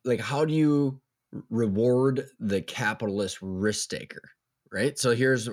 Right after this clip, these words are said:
here's how I always respond to that is like, "Hey, like, the person that took the original risk, or maybe took the risk from, you know,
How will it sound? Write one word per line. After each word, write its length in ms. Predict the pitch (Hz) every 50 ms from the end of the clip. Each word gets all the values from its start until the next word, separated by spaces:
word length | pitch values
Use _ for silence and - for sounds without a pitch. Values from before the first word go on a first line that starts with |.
| -
here's 220 | - 131 143 147 147
how 160 | 151 135 113
I 180 | 107 110 110 107
always 280 | 107 107 107 107 101 98
respond 420 | 95 - - - 180 196 185 135
to 60 | 101
that 180 | 87 85 85 85
is 100 | 95 95
like, 160 | 110 104 - -
"Hey, 340 | 127 170 170 123 104 98 - - - - - _ -
like, 200 | - 131 120 - _ _ _ -
the 80 | 131
person 640 | 123 - - - 190 196 202 - - 208 202 185 156
that 340 | 147 190 175 139 123 110 - - - _ _ _ _ _ _ _ _ _ _ _ -
took 260 | - 214 202 202 -
the 140 | 143 131 123
original 480 | 113 113 143 156 139 131 135 127 107
risk, 440 | 90 85 87 76 78 - - - -
or 120 | 101 113 120
maybe 320 | 123 135 139 143 143 135
took 260 | - - 156 139 139
the 100 | - 117
risk 340 | 104 104 120 123 123 - -
from, 360 | - 117 107 104 104 98 98 101
you 60 | 101
know, 240 | 101 95 90 90